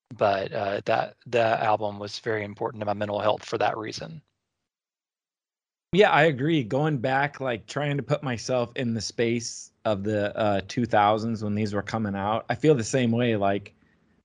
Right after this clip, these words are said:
Speaker 2: how you mentioned, like, Three Days Grace before, they almost had, uh, those kind of songs where it's like, there was some aggression, or I guess,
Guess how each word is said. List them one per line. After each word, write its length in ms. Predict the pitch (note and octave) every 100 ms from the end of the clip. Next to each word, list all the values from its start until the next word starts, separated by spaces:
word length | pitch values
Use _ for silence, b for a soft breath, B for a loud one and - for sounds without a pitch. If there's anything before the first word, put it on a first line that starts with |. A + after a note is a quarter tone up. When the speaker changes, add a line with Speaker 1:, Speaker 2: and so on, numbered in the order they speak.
| _ _ _
Speaker 2:
how 100 | -
you 140 | D3 D3+
mentioned, 340 | D3 C#3+ C3+
like, 200 | A#2 A#2
Three 220 | D3+ D#3+ D#3
Days 260 | C#3+ B2
Grace 320 | A#2 C#3 C3+
before, 520 | - C3 C#3 C#3+ C#3 b b -
they 180 | C#3 D3+
almost 320 | C#3+ C#3 -
had, 800 | B2+ B2+ B2+ B2 B2+ B2 A#2+ A2+ _ _ _ _ _ C3+
uh, 280 | C3 B2
those 200 | B2 C#3
kind 200 | - C#3
of 60 | B2
songs 380 | C3+ B2 A#2+ A2
where 220 | A#2 A2+
it's 220 | G#2+ -
like, 680 | A2+ G#2+ G#2 G2 - - _ _ - _ _ _ -
there 160 | D#3+ D#3
was 160 | D3
some 220 | D#3+ C#3+
aggression, 720 | C3+ G#2+ B2+ C#3+ C#3 A#2+ G2+ G2
or 220 | C3 C3+
I 80 | B2+
guess, 400 | C#3+ F3 E3 -